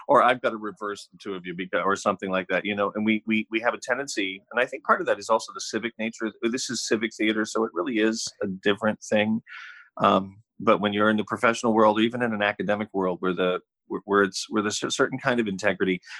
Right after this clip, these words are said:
and I'm not saying that civic theater doesn't have integrity. That's not what I'm saying. What I'm saying is that the, the level of outcomes are very different. And so the outcomes are, are, are about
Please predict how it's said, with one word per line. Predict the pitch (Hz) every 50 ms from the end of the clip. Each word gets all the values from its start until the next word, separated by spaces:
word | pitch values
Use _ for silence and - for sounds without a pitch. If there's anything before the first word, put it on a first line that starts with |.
| - -
and | 98 107
I'm | 117 120
not | 143 165 170 -
saying | - - - 143 135 135 127 120
that | 120 -
civic | - 135 113 117 117 -
theater | 123 117 113 113
doesn't | 92 117 107 113 117 110
have | 123 113 98
integrity. | 104 92 110 107 90 90 90 82 80
That's | - 92 - -
not | 117 98 -
what | 107 110
I'm | 107 107
saying. | - - 110 101 92 85
What | 90 90
I'm | 90 90
saying | - - 104 101 101
is | 98 98 90 - - _ _ _ _ _ _ _ - 92
that | 104 110 98 - -
the, | 92 92 101 95 95 92 - 95 95 92 - -
the | 92 104 101
level | 98 107 120 127 127 117 113
of | 101
outcomes | 107 104 101 101 _ - 98 92 85 -
are | 90
very | 82 92 87 85 82
different. | 78 87 82 - - - 67 - _ _ _ _ _ _ - - - - - - -
And | 107 113
so | - 110
the | 98 98 104
outcomes | 110 123 - - 120 107 101 95
are, | 104 98 95 92 90 _ -
are, | - 92 87 - -
are | 92 90 - _ _ _ _ -
about | - 107 95 90 -